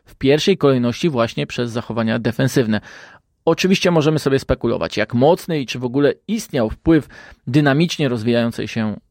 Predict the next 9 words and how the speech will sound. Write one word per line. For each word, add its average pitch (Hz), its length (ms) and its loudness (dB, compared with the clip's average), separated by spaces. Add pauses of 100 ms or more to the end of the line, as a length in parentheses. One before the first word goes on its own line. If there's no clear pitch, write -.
(120)
analityki 127 580 4
danych 117 400 0
na 120 240 0 (400)
samo 131 320 0
wyobrażenie 147 600 2
klubów, 180 460 2
trenerów 135 560 -2
o 127 120 -4
grze, 123 380 0